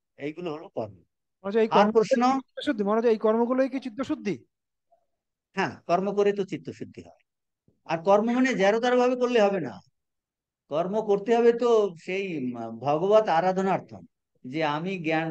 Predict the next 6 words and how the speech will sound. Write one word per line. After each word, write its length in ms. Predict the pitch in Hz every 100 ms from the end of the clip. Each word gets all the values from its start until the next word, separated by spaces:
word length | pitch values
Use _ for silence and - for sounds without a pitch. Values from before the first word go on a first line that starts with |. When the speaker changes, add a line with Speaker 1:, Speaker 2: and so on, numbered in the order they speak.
| 156
Speaker 1:
জ্ঞান 320 | 139 143 151
যোগের 260 | 165 175 185
ক্লাস 260 | 185 156 160
করছি, 640 | 185 180 - 254 285 302 - _ _ _ _
এটা 240 | 160 196
কি? 380 | 196 233 277 302